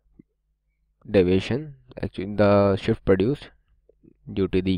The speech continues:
glass slab, इसका फॉर्मूला one minus one by mu into T,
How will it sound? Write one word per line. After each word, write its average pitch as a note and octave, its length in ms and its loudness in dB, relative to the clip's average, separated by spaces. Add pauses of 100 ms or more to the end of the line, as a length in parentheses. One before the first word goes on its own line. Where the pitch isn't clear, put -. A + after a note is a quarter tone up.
glass F2 340 2
slab, G2+ 380 -2
इसका - 220 0
फॉर्मूला F#2 440 -2
one F2+ 180 -2
minus F2+ 320 -4
one F#2 140 -4
by F#2 80 -2
mu F#2 180 -4
into G2 220 -6
T, C3+ 100 -6